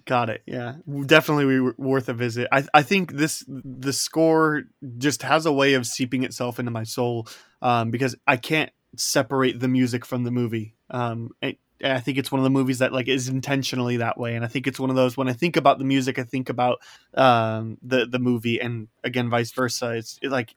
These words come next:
they are inseparable from each other, and they are both, like, everything, they both just fill my heart and overflow it, uh, every time I, I think about, um, again, either screenshots from the film or,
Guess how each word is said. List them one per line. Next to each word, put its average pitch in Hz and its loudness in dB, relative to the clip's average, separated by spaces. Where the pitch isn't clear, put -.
they 135 4
are 131 4
inseparable 131 0
from 120 -8
each 113 -6
other, 113 -6
and 117 -6
they 127 2
are 123 4
both, 135 2
like, 127 0
everything, 143 2
they 143 2
both 208 6
just 156 -2
fill 151 4
my 127 2
heart 120 -4
and 135 -2
overflow 120 -2
it, 113 -8
uh, 117 -4
every 135 2
time 123 2
I, 113 0
I 120 -10
think 120 -10
about, 117 0
um, 110 -2
again, 131 2
either 123 0
screenshots 127 4
from 127 0
the 117 -2
film 117 0
or, 113 -6